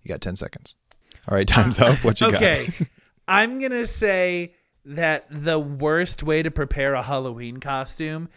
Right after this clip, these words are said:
Speaker 2: is,
Speaker 1: This could
Speaker 2: like,
Speaker 1: also just be, like, chaotic evil, by the way. Most of my
Speaker 2: Yeah.
Speaker 1: answers are chaotic <laughs> evil.
Speaker 2: I know. I'm kinda going chaotic neutral at this one, where, um,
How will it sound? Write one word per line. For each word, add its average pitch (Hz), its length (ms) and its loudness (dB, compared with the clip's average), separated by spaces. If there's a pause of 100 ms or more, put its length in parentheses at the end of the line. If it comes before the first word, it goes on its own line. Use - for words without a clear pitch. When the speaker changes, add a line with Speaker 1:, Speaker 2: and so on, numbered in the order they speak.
(220)
Speaker 2:
is, 143 120 0
Speaker 1:
This 143 80 -2
could 170 120 2
Speaker 2:
like, 143 60 6
Speaker 1:
also 143 180 0
just 127 240 2
be, 110 160 4
like, 92 440 2
chaotic - 580 -6
evil, - 340 -16
by - 160 -14
the - 80 -16
way. - 220 -14 (260)
Most - 120 -4
of 240 40 2
my 262 60 4
Speaker 2:
Yeah. 269 500 8
Speaker 1:
answers 196 240 -2
are 90 100 0
chaotic 101 640 -4
<laughs> - 0 -
evil. 101 340 -6 (440)
Speaker 2:
I 240 140 2
know. 196 280 4
I'm 269 180 4
kinda 247 300 -2
going 180 540 2
chaotic 151 600 0
neutral 127 540 -4
at 160 140 -4
this 170 200 -6
one, 175 360 -2 (360)
where, 151 520 0 (120)
um, 143 500 -4